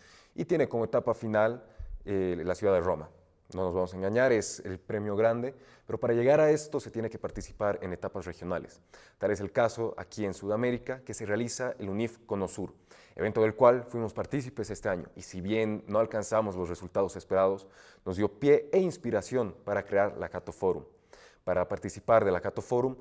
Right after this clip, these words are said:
solo hay que presentar la postulación con el formato debido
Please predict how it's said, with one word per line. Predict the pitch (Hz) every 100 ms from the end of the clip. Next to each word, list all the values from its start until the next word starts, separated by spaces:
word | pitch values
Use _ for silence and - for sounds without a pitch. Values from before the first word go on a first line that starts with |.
| - - _
solo | - 135
hay |
que | 127 135
presentar | 117 113 110 104
la | - 90
postulación | - 90 110 98 - 139 113 -
con | 123 110
el |
formato | 90 98 104 - - -
debido | 95 104 120 156